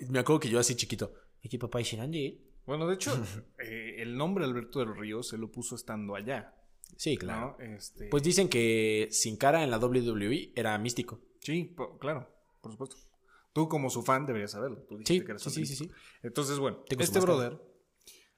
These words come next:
Speaker 2: se va a Estados Unidos, le empieza a ir muy bien, no sé qué.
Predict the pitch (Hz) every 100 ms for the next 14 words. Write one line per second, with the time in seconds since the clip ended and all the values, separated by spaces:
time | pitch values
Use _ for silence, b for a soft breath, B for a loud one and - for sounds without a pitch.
0 | B - 120 120 107 120 175 190 185 180
1 | 120 110 110 107 104 104 107 127 170 175
2 | 170 123 - 156 160 165 160